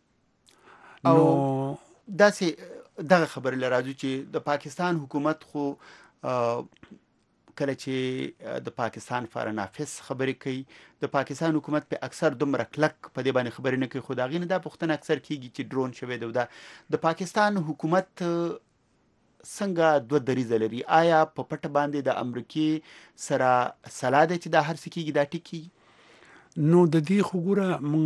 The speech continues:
Speaker 2: وختي په خبرو کې هم ویل، <clears throat> آه، پاکستان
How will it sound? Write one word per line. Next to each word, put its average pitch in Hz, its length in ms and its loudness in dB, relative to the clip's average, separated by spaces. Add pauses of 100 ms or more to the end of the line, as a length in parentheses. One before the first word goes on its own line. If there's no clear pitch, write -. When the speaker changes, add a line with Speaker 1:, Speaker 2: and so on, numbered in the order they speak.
Speaker 2:
وختي 147 240 -4
په - 100 -8
خبرو 139 260 0
کې - 140 -4
هم 175 140 4
ویل، 160 200 4 (440)
<clears throat> - 460 -8
آه، 135 280 2 (480)
پاکستان 180 560 4